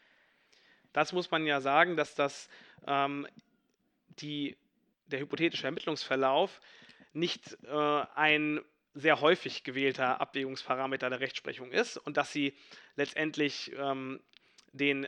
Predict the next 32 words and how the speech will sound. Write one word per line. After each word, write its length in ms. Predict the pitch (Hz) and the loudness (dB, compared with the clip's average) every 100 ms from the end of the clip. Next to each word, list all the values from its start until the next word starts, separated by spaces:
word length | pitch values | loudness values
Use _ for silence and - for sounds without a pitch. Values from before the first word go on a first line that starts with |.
| - | 0
dann 240 | 139 165 | 2 4
heranziehen, 920 | 170 165 165 165 160 - 160 156 156 147 _ _ _ _ _ _ _ - | 6 6 6 2 -4 -6 -2 -2 -2 -8 _ _ _ _ _ _ _ -4
wenn 160 | 147 147 | -2 0
sie 100 | 143 | 4
sagen 380 | 143 151 151 | 8 8 6
wollen, 340 | 143 143 139 143 - _ | 2 4 2 -2 -12 _
"Na 80 | 135 | 4
ja, 260 | 143 139 131 _ _ _ _ | 6 6 4 _ _ _ _
wir 120 | - 147 | -4 -2
hätten 140 | 170 | -2
es 100 | 143 | -2
ja 140 | 143 | 0
auch 140 | 143 - | 0 -2
hypothetisch 540 | 139 143 143 143 139 | -6 -4 -2 -2 -2
rechtmäßig 380 | 143 - 147 - | -2 -2 -6 -2
erlangen 340 | 135 143 160 | 2 4 2
können, 360 | 135 143 139 135 | 0 -2 -4 -4
deswegen 500 | 127 - 139 135 139 | -8 -2 -4 -2 -8
ist 140 | 147 | -8
es 120 | 143 - | -6 0
ja 320 | 135 135 - - | 2 2 -2 -4
ohnehin 300 | 165 151 170 | -2 0 -2
alles 400 | 143 131 - - | -4 -6 -12 -10
nicht 160 | 143 - | -8 -6
so 80 | |
schlimm 260 | 139 151 175 | -6 -4 -2
gewesen." 240 | 156 156 | 2 2
Also 160 | 143 139 | 2 0
er 60 | 135 | -2
dient 280 | 151 170 | -6 -6
eigentlich 400 | 143 143 139 - | -4 -2 -4 -4
eher 240 | 151 156 | 4 6